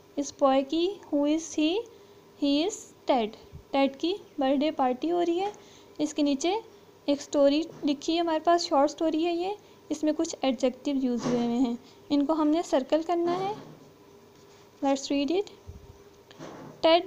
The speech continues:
did not know that a big surprise was awaiting him that day। टेड नहीं जानता था कि एक बड़ा surprise उसका उस दिन इंतज़ार कर रहा था। A big surprise,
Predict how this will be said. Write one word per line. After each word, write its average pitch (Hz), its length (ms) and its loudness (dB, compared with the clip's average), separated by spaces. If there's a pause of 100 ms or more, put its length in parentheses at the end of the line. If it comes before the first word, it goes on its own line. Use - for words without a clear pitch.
did 370 260 0
not 440 240 2
know 247 240 2 (180)
that 247 400 0 (120)
a 269 80 0
big 302 200 -2
surprise 247 720 -2
was 262 420 2
awaiting 254 640 0
him 254 180 4 (180)
that 233 360 0 (120)
day। 240 280 -2 (1200)
टेड 302 200 4
नहीं 359 340 0
जानता 247 360 0
था 277 320 4
कि - 200 -2
एक 269 140 0
बड़ा 262 220 4
surprise 311 640 0
उसका 285 360 0 (460)
उस 277 260 0
दिन 311 220 2 (180)
इंतज़ार 254 540 0
कर 302 200 0
रहा 320 240 2
था। 370 240 -2 (1200)
A 269 80 2
big 294 220 0
surprise, 339 680 2